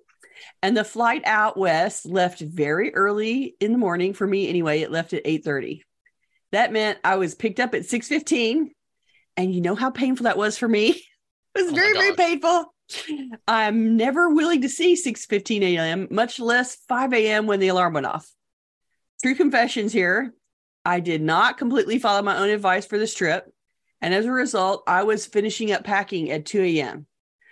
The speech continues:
Speaker 1: So I got three hours of sleep that night. And what a misery that made my <laughs> day. It just reminded me very directly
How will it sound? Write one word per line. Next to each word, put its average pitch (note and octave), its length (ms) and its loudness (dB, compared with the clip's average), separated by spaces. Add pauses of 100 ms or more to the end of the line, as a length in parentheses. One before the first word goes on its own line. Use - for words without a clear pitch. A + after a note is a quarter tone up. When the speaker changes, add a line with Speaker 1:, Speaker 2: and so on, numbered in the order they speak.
(160)
Speaker 1:
So - 180 0
I A3 100 4
got A3 360 0
three F#3 200 4
hours A#3+ 240 0
of D#4+ 80 -6
sleep G3+ 280 0
that D#3 160 0
night. D3 340 -2 (240)
And E3 220 -2
what E3+ 240 0
a A3+ 60 -2
misery F#3+ 520 2
that D#3 220 -2
made D#3+ 220 -2
my G#3+ 140 0
<laughs> - 0 -
day. - 720 0 (260)
It A#3 400 0
just A#3 320 0
reminded A3 500 2
me F#3+ 220 0
very F3+ 400 0
directly F#4 680 2